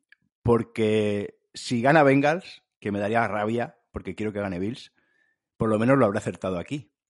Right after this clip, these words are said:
Entonces, por eso simplemente lo he elegido, porque lo veo un cincuenta cincuenta de, de libro. Y nos vamos al cuadro de la N F C, y ahí tenemos, pff, sendos partidazos. El,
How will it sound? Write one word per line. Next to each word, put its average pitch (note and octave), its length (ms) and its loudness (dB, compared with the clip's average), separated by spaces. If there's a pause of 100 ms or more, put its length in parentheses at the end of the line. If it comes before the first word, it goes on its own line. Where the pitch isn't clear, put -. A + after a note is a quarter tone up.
(380)
Entonces, A#2+ 680 -4 (400)
por G#2 160 -2
eso C#3 220 0
simplemente A#2 480 0
lo A#2 80 0
he G#2 40 2
elegido, F#2 360 -4
porque F2+ 200 -6
lo F#2 100 -4
veo G#2+ 80 -4
un A2+ 60 -6
cincuenta G#2+ 440 -6
cincuenta G#2+ 500 -4
de, E2+ 300 -6
de E2 100 -10
libro. D#2+ 380 -12 (640)
Y C#3+ 80 -2
nos B2+ 140 0
vamos D3+ 260 0
al D3+ 140 0
cuadro C#3+ 340 4
de C3 100 4
la A2+ 520 0 (140)
N C3 140 -2
F A#2+ 140 -6
C, E3+ 400 -2 (400)
y A2+ 80 -6
ahí A#2 120 -2
tenemos, B2+ 680 -2
pff, - 140 -12 (640)
sendos C3 400 0
partidazos. A#2+ 880 0 (480)
El, A#2+ 800 -2